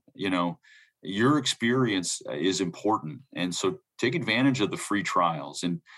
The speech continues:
and play around with it and see if it works for you. And you may think, "Oh, this is way better than that guy said, or way worse than the guy said." So, and this is not a recommendation either. I'm not,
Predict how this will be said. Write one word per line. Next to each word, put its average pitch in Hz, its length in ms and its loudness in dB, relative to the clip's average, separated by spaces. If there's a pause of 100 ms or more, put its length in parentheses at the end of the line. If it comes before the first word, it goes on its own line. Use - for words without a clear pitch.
(180)
and 95 120 -2
play 113 200 0
around 110 380 4
with 71 180 -4
it 69 200 -8
and 82 160 -2
see 107 280 2
if 107 120 2
it 104 60 6
works 95 380 6
for - 160 -4
you. 87 520 0 (380)
And 92 200 0
you 113 100 2
may 110 200 0
think, 101 480 -2
"Oh, 120 280 2
this 107 200 0
is 95 120 -4
way 101 240 2
better 101 340 2
than 90 320 0
that 87 240 -6
guy 95 440 2
said, 90 540 -2
or 85 140 -4
way 98 220 0
worse 107 440 -2
than 82 120 -8
the 90 80 -4
guy 82 300 -2
said." 78 400 -4
So, - 420 0 (320)
and 117 160 4
this 156 160 4
is 139 140 4
not 120 320 6
a 107 40 2
recommendation 95 840 0
either. 80 280 -2
I'm 98 100 0
not, 117 280 0